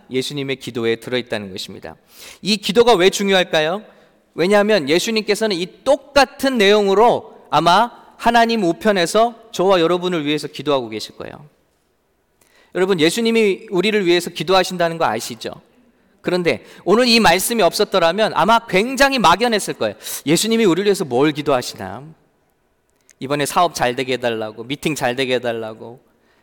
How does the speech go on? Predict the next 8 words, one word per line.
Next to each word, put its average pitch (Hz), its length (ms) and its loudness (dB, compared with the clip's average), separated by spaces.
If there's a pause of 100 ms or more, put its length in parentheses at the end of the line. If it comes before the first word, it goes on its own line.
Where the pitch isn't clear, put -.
좋은 147 480 -4 (380)
이성 139 360 -4
만나게 131 420 -2
해달라고, 110 400 -6
이런 165 200 0
거 165 80 -4
기도해 135 300 -4
주실까?" 120 560 -14